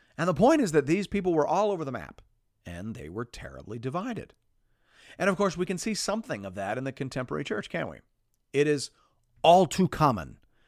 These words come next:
to hear people say in our culture, "I follow Piper," or "I follow McKnight," or "I'm a MacArthur man," or "I follow Boyd." W-, we have become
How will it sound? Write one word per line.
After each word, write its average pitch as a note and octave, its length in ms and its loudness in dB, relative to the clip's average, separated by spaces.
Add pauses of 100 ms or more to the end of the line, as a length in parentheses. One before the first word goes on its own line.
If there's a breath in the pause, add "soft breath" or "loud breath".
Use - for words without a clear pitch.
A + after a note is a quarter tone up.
(320)
to G#2+ 100 -10
hear C#3 260 -4
people A#2+ 340 -8
say G2 300 -6
in F#2 120 -10
our A#2+ 160 -2
culture, - 520 -14
"I D#3 260 6
follow C3+ 480 -2
Piper," D3 520 -4 (420 soft breath)
or A2 400 2 (220 soft breath)
"I D3+ 160 4
follow B2+ 340 -2
McKnight," G#2 560 -10 (200)
or C3 260 2 (360 soft breath)
"I'm G3+ 200 2
a F#3+ 40 4
MacArthur D#3+ 680 0
man," C2 580 -8
or C#3 320 0 (380 soft breath)
"I B2 220 -4
follow A2 480 -6
Boyd." D#2+ 580 -8 (880)
W-, B2+ 180 -12
we D3 120 2
have C#3+ 100 2
become A2 400 -4